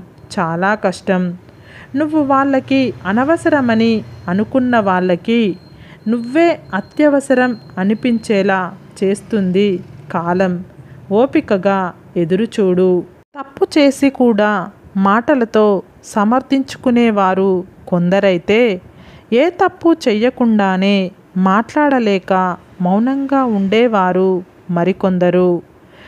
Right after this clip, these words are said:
టైం మనది కానప్పుడు మనల్ని చూసి ప్రతి కుక్క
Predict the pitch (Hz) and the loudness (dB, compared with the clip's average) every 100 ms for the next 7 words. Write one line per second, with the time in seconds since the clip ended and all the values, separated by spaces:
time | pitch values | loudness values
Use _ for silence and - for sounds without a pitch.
0 | - - 277 254 349 392 320 254 247 233 | -20 -8 -2 -2 -2 -4 -2 2 2 0
1 | - 196 214 247 - 208 202 214 180 - | 0 0 2 0 0 2 4 4 0 -4
2 | - - 196 208 208 214 - 226 - 226 | -14 -4 0 2 0 -2 0 0 2 0
3 | 226 180 - - 214 226 349 339 - - | 0 -2 -10 -4 -2 0 0 0 -4 -2